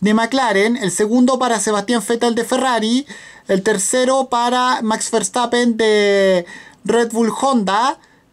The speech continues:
eh, el cuarto para Valtteri Bottas de Mercedes, el quinto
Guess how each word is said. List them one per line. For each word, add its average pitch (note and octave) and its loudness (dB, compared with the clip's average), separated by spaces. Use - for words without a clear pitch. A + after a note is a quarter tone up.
eh, E3+ 2
el F#3+ 0
cuarto B3+ 0
para B3 0
Valtteri A3+ 0
Bottas B3 -2
de A3+ 0
Mercedes, A3 0
el G3 -2
quinto C#4 0